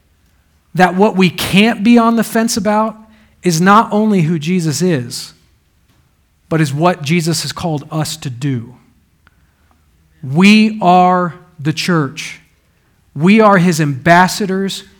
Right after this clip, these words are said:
We are his spokesmen and spokeswomen. We are his only plan to reach this community, your community, your circles of influence.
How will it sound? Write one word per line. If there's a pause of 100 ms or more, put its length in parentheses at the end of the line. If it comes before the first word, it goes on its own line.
We
are
his
spokesmen
and
spokeswomen. (360)
We
are
his
only
plan
to
reach (360)
this
community,
your
community,
your
circles
of
influence.